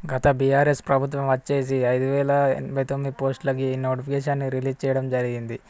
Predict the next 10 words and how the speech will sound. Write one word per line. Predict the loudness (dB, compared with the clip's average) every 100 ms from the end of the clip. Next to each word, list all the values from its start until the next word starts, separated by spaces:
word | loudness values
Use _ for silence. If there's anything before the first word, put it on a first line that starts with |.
| -20 -6
అది | -2 0 0
ఇప్పుడు | -2 -4 -2
రద్దు | 0 0 0 0
చేయడం | 0 0
జరిగింది. | 0 -2 -6 -12 -16 _ _ _ _ _ _
ఫిబ్రవరి | -2 0 4 6 6 6
ఇరవై | 2 2 0
తొమ్మిదిన | 2 0 2 2
ఈ | 2 0
నోటిఫికేషన్కు | 0 0 -2 0 0 0 -2 -2 -4 -4